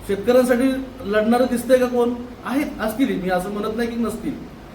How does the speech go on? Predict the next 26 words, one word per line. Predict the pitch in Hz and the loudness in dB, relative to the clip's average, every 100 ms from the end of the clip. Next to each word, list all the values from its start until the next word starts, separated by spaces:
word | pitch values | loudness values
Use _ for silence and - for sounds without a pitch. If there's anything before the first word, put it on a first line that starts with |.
| - | -2
परंतु | 170 180 175 226 | 0 0 -2 -2
त्याला | 196 180 196 | 0 -2 0
प्रभावीपणे | 175 156 190 247 226 196 | 0 4 4 4 2 0
काम | 175 170 | 0 -2
करायचं | 160 147 139 139 | -2 -2 -2 -4
असेल, | 135 139 - - - - - | -2 -6 -6 -14 -16 -14 -6
शेतकऱ्यांच्या | 151 - 175 175 190 | -4 2 4 4 2
बांधावर | 220 151 156 185 240 | 0 0 0 4 4
जाणारा, | 226 214 214 226 - - - - | 6 2 4 2 0 -8 -14 -10
अ, | 180 - - 196 | -10 -10 -6 2
यापूर्वी | 220 226 233 | 2 4 2
कुठला | 233 233 233 | 2 2 2
प्रतिनिधी | 233 226 226 240 | 0 0 2 2
पाहिला | 226 226 | 4 4
का | 233 | 4
तुम्ही? | 233 226 226 226 226 - - - - - - - - - - - - | 4 4 4 4 0 -8 -14 -16 -18 -18 -20 -20 -20 -20 -20 -16 -4
आज | 180 214 | 0 0
जो | - 220 254 | 2 6 6
प्रतिनिधी | 220 220 226 226 233 | 4 0 0 2 2
तुमचा | 233 - 226 226 220 | 0 0 2 2 2
आपण | 190 214 | -2 -2
निवडून | 214 214 233 | 0 2 6
देतो | 233 226 233 | 8 6 4
या | 226 | 2
ठिकाणी | 208 208 202 | 2 -2 -2
मतदारसंघातून, | 180 185 190 175 170 147 | -2 -2 -2 -2 -2 -4